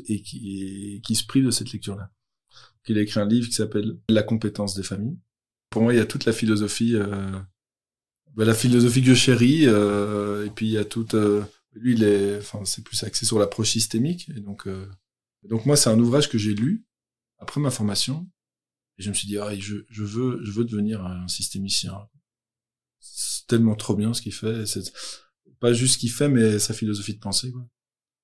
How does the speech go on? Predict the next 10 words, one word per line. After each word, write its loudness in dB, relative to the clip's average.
Ça 0
part 4
de 4
l'idée, 4
évidemment, 2
que 0
les 6
familles 4
sont 4
compétentes, -4